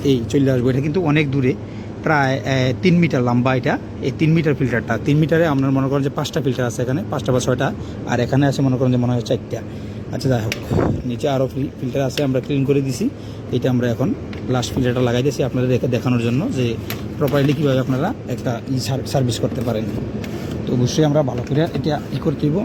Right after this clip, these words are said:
এক হাতে মোবাইল তো এটা সোজা হয় না, আমি স্ট্রেট সোজাভাবে রাখতে হইব, তারপরে কিন্তু এটা ভিতরে প্রবেশ করবো। আচ্ছা যাক, সুন্দরভাবে প্রবেশ করে দেন। তাহলে আমরা, আমরা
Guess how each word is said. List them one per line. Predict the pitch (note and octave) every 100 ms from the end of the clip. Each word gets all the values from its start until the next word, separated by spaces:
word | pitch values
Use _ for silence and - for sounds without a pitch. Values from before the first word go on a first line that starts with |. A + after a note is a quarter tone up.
| -
এক | B2
হাতে | C#3+ C#3+
মোবাইল | C#3+ C#3 D#3
তো | D#3 A#2 - - - - -
এটা | - -
সোজা | C#3 B2+
হয় | C3 C#3+
না, | C#3
আমি | C3 B2+
স্ট্রেট | - C#3 G#2+ - - - - - - -
সোজাভাবে | C#3+ C3 B2+ C3+
রাখতে | A#2 C#3
হইব, | D#3 D3
তারপরে | B2+ C3+
কিন্তু | C3 C3+
এটা | C3+ B2+
ভিতরে | C3 C3
প্রবেশ | C3 A2
করবো। | C3 C#3
আচ্ছা | B2+ A#2
যাক, | B2 G#2+
সুন্দরভাবে | A2 A#2+ B2 B2
প্রবেশ | B2+ A2+
করে | B2 A#2+
দেন। | D3 B3+ - - - - - -
তাহলে | - C#3+ C#3
আমরা, | C3+
আমরা | C3